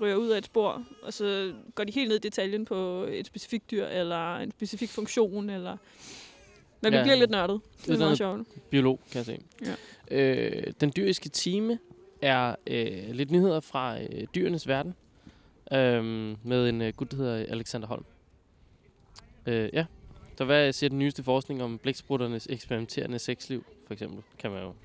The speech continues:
Speaker 2: høre lidt om. Eller alt muligt andet godt.
Speaker 1: Snakker han om det i en time?
Speaker 2: Øhm,
Speaker 1: <laughs> Hold da op.
Speaker 2: det er nogle lange episoder,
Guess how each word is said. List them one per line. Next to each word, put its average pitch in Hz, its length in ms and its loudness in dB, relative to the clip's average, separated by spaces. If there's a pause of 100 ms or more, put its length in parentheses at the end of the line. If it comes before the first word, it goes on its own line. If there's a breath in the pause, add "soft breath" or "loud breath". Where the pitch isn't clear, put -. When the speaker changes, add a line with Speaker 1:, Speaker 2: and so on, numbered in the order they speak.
Speaker 2:
høre 101 100 -6
lidt 95 140 -10
om. 92 120 -8 (760 loud breath)
Eller 135 140 4
alt 135 140 4
muligt 131 200 -2
andet 113 160 -6
godt. 107 140 -8 (240)
Speaker 1:
Snakker 180 320 2
han 196 140 0
om 175 80 -2
det 202 100 4
i 202 40 6
en 196 100 0
time? 220 380 2 (600 loud breath)
Speaker 2:
Øhm, 185 400 6
Speaker 1:
<laughs> - 20 2
Hold 165 180 2
da 156 60 2
op. 202 80 0 (920 loud breath)
Speaker 2:
det 180 100 12
er 170 60 10
nogle 190 200 6
lange 147 260 4
episoder, 123 540 0